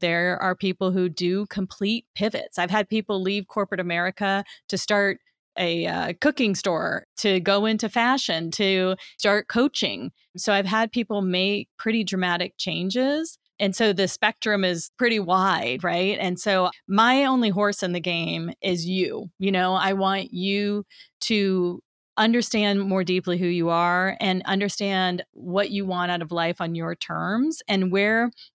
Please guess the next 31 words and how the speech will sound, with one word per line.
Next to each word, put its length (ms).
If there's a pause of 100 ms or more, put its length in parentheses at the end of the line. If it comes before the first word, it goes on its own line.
you 720
are 220
best 480
suited 540 (360)
to 180
be 640
in 240
order 640 (180)
to 100
live 240
the 80
type 240
of 100
life 260
you 80
wanna 200
live, 260
to 100
be 120
fully 400
present. 640 (720)
It's 180
a 160
three 300
sixty 720 (240)
process, 760
meaning 680 (300)
that 140
we 140
look 180
at 120